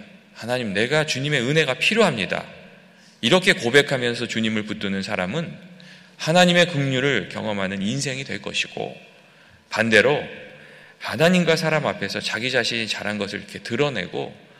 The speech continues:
인정받으려고, 또 자기 의를 주장하면서 이렇게 살아가는 사람은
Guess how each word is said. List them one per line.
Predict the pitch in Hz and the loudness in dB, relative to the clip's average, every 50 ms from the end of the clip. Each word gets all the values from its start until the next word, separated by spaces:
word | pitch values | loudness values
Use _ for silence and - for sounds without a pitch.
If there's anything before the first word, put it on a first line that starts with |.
| - - - - _ - | -20 -20 -20 -20 _ -8
인정받으려고, | 104 127 156 175 190 196 202 196 190 160 101 98 95 120 104 95 87 - - - - - - - - - - - - | -4 0 2 4 4 4 4 4 2 2 0 -2 0 -2 -2 -2 -4 -6 -8 -10 -12 -12 -18 -20 -20 -20 -20 -8 -4
또 | - 175 | -2 0
자기 | - - - 143 147 190 | 0 2 0 0 2 2
의를 | 185 131 123 139 156 170 147 | 2 2 2 2 2 2 0
주장하면서 | - - 110 - 147 143 139 131 120 113 104 101 - - 123 127 104 87 - - - | -2 -4 -4 -2 -2 -2 0 -2 -4 -4 -4 -4 -4 -4 -4 -4 -4 -4 -8 -12 -16
이렇게 | - - - 107 | -16 -12 -8 -8
살아가는 | - - - 156 170 151 143 123 113 113 | -6 -6 -6 -4 -4 -4 -4 -6 -6 -8
사람은 | - 139 135 131 110 104 131 160 170 | -8 -6 -6 -6 -6 -8 -8 -10 -10